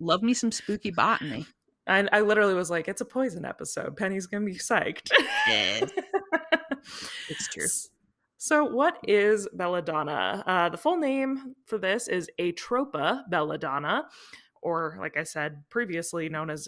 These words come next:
Speaker 2: deadly nightshade before it was given a proper genus.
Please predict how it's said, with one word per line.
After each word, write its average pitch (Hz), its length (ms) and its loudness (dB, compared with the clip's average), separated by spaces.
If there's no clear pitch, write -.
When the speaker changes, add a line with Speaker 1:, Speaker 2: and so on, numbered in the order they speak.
Speaker 2:
deadly 156 360 -4
nightshade 143 600 -8
before 160 360 -4
it 147 80 -2
was 160 200 -6
given 139 260 -6
a 139 80 -6
proper 147 560 -4
genus. 156 560 -4